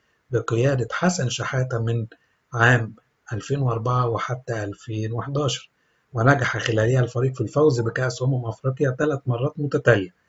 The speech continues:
ثم تولى منصب المدرب العام لفريق سموحة في أكتوبر ألفين وحداشر تحت قيادة المدير الفني شوقي غريب. ثم تولى صدقي منصب المدير الفني لسموحة خلفًا لشوقي غريب المستقيل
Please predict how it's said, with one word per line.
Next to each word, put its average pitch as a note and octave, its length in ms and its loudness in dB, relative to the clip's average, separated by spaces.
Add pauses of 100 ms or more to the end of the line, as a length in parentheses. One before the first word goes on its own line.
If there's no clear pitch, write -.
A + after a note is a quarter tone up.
(300)
ثم F#3 260 6
تولى C3 420 4
منصب C3 360 0
المدرب A#2 460 0
العام A#2+ 360 2
لفريق B2+ 360 -2
سموحة A#2 480 -6
في A#2 140 -6
أكتوبر D3 560 2 (500)
ألفين C3+ 320 0
وحداشر B2+ 460 2
تحت - 340 -6
قيادة A#2+ 460 0
المدير A2+ 380 0
الفني B2 680 0 (440)
شوقي A#2 720 -2 (280)
غريب. A#2 280 0 (1600)
ثم F#3 260 8
تولى D3+ 320 8
صدقي C#3 300 0
منصب C3+ 680 4
المدير A2+ 380 4
الفني B2+ 400 2
لسموحة C3 420 -2
خلفًا C3 360 -2
لشوقي A#2+ 420 0
غريب B2 340 0
المستقيل B2+ 760 0